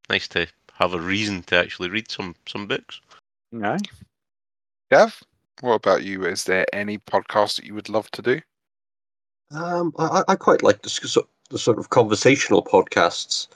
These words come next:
Speaker 3: You know, the sort of, uh, two peop-, two or three people having a conversation and, uh, on all sorts of genres, really. It's, uh, s-, something that's find, I, I find quite interesting. Obviously, it depends on who's on there and, uh, and what they're talking about, but, yeah.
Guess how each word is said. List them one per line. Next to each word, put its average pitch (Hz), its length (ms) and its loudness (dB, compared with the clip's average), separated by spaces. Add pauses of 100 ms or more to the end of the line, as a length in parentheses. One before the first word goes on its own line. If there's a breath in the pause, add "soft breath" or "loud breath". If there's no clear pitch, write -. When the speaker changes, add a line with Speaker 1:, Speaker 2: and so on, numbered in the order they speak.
(500 soft breath)
Speaker 3:
You 110 60 4
know, 82 140 8
the 87 120 0
sort - 220 -6
of, - 180 -2
uh, 92 260 8 (100)
two 110 140 0
peop-, 101 300 -2
two 110 160 0
or 101 40 2
three 101 160 -2
people 95 260 2
having 90 180 4
a 87 40 2
conversation 95 680 2
and, 87 380 -2
uh, 90 180 4 (520)
on - 300 4
all 101 140 8
sorts - 260 -2
of 90 60 0
genres, 104 420 4
really. 78 240 -2
It's, - 440 -10
uh, 92 180 -4 (160)
s-, - 100 -20
something - 220 -12
that's - 260 -8 (140)
find, 87 280 2 (200)
I, 95 120 2 (120)
I 87 80 4
find 82 200 0
quite - 200 2
interesting. 85 520 -2 (640)
Obviously, - 200 -2
it - 20 0
depends 85 320 0
on 82 100 6
who's 87 240 -2
on 80 220 2
there 78 200 0
and, 78 160 -8 (200)
uh, 80 120 -10 (400)
and 87 100 -4
what 82 120 2
they're - 80 -8
talking 85 340 0
about, - 400 -8
but, - 300 -12 (240)
yeah. - 80 -6